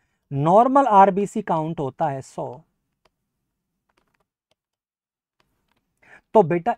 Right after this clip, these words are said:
एक बात बताओ, आरबीसी काउंट कम किस में होता है? आयरन डेफिशिएंसी एनीमिया में तो सौ से कम होगा ना, मान लो वो क्या हो गया, पचहत्तर। पर, अ, थैलेसीमिया के अंदर आयरन, सॉरी, थैलेसीमिया के अंदर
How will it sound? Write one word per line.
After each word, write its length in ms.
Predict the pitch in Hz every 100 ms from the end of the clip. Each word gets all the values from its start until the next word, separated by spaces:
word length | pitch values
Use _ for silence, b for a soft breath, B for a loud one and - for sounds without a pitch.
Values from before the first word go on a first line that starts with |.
| 196
एक 220 | 214 170
बात 160 | 160
बताओ, 160 | 135 139 180
आरबीसी 500 | 185 226 233 202 240
काउंट 340 | 214 220 233
कम 220 | - 302
किस 160 | 262 220
में 100 | 240
होता 260 | 160 156
है? 140 | 127 127 _ _ _ 190
आयरन 320 | 208 240 247
डेफिशिएंसी 400 | 220 220 240 226
एनीमिया 200 | 233 226
में 120 | 226
तो 100 | 220
सौ 220 | - 247
से 100 | 247
कम 180 | 247 277
होगा 180 | 240 277
ना, 160 | 247 b b b
मान 380 | 165 165 190 226
लो 180 | 208 196
वो 120 | 190
क्या 160 | 214
हो 140 | 180 151
गया, 220 | 170 233 _ _
पचहत्तर। 460 | 156 160 147 - 135 _ _ _ _ _ _ _ _ b b b -
पर, 100 | 226
अ, 240 | - 196
थैलेसीमिया 680 | - - 196 294 320 311 294
के 120 | 262
अंदर 360 | 247 220 214 220 -
आयरन, 540 | 196 220 262 330 339 240
सॉरी, 280 | - 214 214
थैलेसीमिया 520 | - 202 285 320 330
के 100 | 294
अंदर 340 | 254 220 208